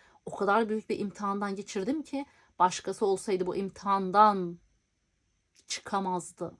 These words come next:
Sağ çıkamazdı." Çok büyük bir imtihandan sapasağlam çıkmışsınız.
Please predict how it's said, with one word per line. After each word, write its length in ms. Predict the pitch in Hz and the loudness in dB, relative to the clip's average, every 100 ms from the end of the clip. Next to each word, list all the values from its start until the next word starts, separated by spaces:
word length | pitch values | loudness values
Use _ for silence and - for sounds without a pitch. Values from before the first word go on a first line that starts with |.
| _ _ _ _ _ | _ _ _ _ _
Sağ 460 | - - - 190 185 | -18 -12 2 2 2
çıkamazdı." 720 | - - 185 175 170 - - _ _ _ _ _ - _ - | -4 -4 -4 -4 -10 -16 -20 _ _ _ _ _ -20 _ -4
Çok 300 | - 320 - | 2 2 2
büyük 240 | 214 196 | -2 0
bir 80 | 208 | -4
imtihandan 920 | - 196 - 202 190 180 180 208 247 - _ _ | -2 -6 -8 -6 -4 -2 2 4 2 -2 _ _
sapasağlam 840 | - - 196 262 262 214 190 175 160 | -14 -6 -2 -2 0 2 2 0 -4
çıkmışsınız. 960 | - - 214 226 - 262 277 269 - | -12 -10 -8 -8 0 2 2 0 -8